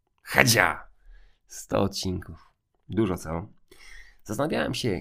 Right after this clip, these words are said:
jak go przygotować. Od trzech miesięcy kombinuję, jak przygotować odcinek, żeby był wyjątkowy.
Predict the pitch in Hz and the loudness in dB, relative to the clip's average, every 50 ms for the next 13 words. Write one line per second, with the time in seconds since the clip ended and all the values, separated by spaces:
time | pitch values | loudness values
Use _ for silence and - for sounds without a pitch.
0 | - - - 113 123 123 104 95 92 87 - 87 - - - - - - - 85 | -6 -8 -8 -2 0 2 2 0 0 -2 -4 -6 -6 -6 -10 -10 -10 -12 -12 -12
1 | - - - - - _ _ _ _ _ _ _ _ _ _ 107 110 - - - | -12 -14 -16 -18 -20 _ _ _ _ _ _ _ _ _ _ -10 -8 -4 0 2
2 | - 104 92 95 - - 95 87 - 95 87 - - - - 92 85 82 85 90 | 4 4 4 2 2 2 2 4 4 4 2 2 0 -2 -2 -2 0 2 2 2
3 | 92 90 87 85 85 85 82 - _ _ _ _ _ - - 78 65 - - - | 4 4 4 2 0 -2 -6 -10 _ _ _ _ _ -8 -6 -6 -6 -6 -6 -6
4 | - 98 90 - 92 87 - - - - - 98 92 90 87 - - - - - | -4 -2 0 0 0 -2 -2 -8 -10 -8 -4 -2 -2 -2 -2 -4 -10 -10 -8 -6
5 | 101 107 101 - 92 87 87 90 87 82 - - 80 73 - - | -2 -2 -2 -2 -2 -2 -2 -2 -2 -4 -6 -10 -12 -12 -14 -14